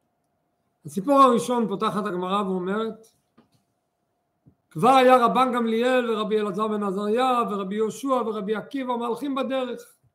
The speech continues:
הם הלכו בדרך, אותם, אה, תנאים, הלכו יחד. הם הלכו לבטל איזושהי גזרה שנגזרה על עם ישראל,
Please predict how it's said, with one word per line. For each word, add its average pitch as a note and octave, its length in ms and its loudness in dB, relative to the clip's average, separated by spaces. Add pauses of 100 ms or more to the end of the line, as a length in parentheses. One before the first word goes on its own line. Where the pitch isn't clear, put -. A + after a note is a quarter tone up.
(420)
הם G3+ 100 -4
הלכו A#3+ 260 -2
בדרך, A#3+ 520 -2
אותם, G#3+ 480 -6 (480)
אה, F3 220 -6 (100)
תנאים, F#3+ 500 -2
הלכו F3 220 -6
יחד. F#3 360 -4 (720)
הם G3 120 -2
הלכו G#3 260 -2
לבטל B3+ 480 0
איזושהי A3 340 -4
גזרה G3+ 680 0
שנגזרה F#3 480 -6
על G#3+ 80 -4
עם G#3+ 140 -4
ישראל, G3+ 560 -8